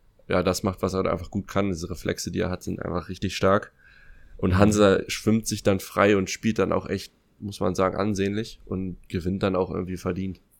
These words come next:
Speaker 1: muss man mal ganz klar sagen.
Speaker 2: Ja, ähm, zur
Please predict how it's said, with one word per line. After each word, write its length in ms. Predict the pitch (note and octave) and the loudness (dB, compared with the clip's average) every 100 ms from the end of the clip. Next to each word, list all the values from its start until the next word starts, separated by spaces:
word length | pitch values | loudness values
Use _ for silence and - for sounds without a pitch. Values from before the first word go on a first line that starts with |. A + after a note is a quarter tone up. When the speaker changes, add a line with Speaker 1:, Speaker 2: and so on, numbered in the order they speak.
| _ | _
Speaker 1:
muss 100 | - | -12
man 140 | F2+ F#2 | -4 -2
mal 80 | F2+ | 0
ganz 180 | F2+ - | -2 -6
klar 160 | F#2+ | -8
sagen. 300 | F2+ F#2 F2 E2+ - _ _ _ _ _ _ _ _ _ _ | -6 -6 -6 -10 -20 _ _ _ _ _ _ _ _ _ _
Speaker 2:
Ja, 260 | G#2 G#2 - _ _ _ | 4 4 0 _ _ _
ähm, 640 | G#2 G#2 G#2+ G#2 G#2+ G#2+ G#2 - - - _ _ _ _ _ - _ - | 2 4 4 2 2 0 -4 -14 -20 -20 _ _ _ _ _ -20 _ -14
zur 960 | - G#2 G2 G2+ G2 G2 G2+ F#2+ - | -2 4 6 6 6 4 2 2 -2